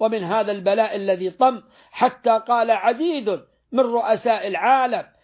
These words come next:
وخاصة العالم الكافر الغربي، قالوا: "إن ما نشاهده من موت ودمار يسببه فيروس كورونا أمر مروع"، وصدقوا،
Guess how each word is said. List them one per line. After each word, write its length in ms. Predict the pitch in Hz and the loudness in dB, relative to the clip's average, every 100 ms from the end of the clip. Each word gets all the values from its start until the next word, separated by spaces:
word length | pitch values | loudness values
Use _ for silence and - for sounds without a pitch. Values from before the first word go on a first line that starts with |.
| _ _ _ _ _ _ _ _ _ _ _ _ _ - | _ _ _ _ _ _ _ _ _ _ _ _ _ -2
وخاصة 720 | 214 - 285 - 277 285 285 | 0 4 2 2 0 0 0
العالم 720 | 277 240 247 285 285 294 294 - | -4 -2 0 2 2 0 -2 -4
الكافر 720 | 214 - 247 277 240 190 202 - | -4 0 2 4 2 -2 -6 -2
الغربي، 640 | 226 233 294 254 214 151 _ _ _ - | -2 0 -2 -2 -8 -12 _ _ _ 2
قالوا: 520 | 214 226 220 220 190 _ _ - | 4 4 2 -2 -6 _ _ -6
"إن 320 | 254 226 214 | -4 -2 -2
ما 140 | 214 208 | -2 -2
نشاهده 840 | 202 214 208 196 233 220 214 214 | -4 -2 -2 -2 -2 -2 0 0
من 260 | 202 208 214 | -2 -4 0
موت 380 | 254 247 240 220 175 | 2 2 -2 -4 -2
ودمار 580 | 208 190 208 226 247 240 | -4 0 2 2 2 2
يسببه 880 | 208 185 190 214 185 247 233 233 220 | -2 -8 -6 -6 -6 -6 0 2 0
فيروس 460 | 214 214 269 208 | 0 -2 -2 -4
كورونا 600 | - 240 240 285 320 349 381 _ - - - 285 | 0 2 4 2 2 -2 -4 _ -20 -4 2 2
أمر 340 | 262 240 220 | 2 -2 -2
مروع"، 480 | 208 214 226 202 170 - _ _ _ _ _ _ _ - | 2 2 2 -2 -6 -8 _ _ _ _ _ _ _ 0
وصدقوا، 640 | 285 262 359 285 - 165 | 2 4 2 2 0 -6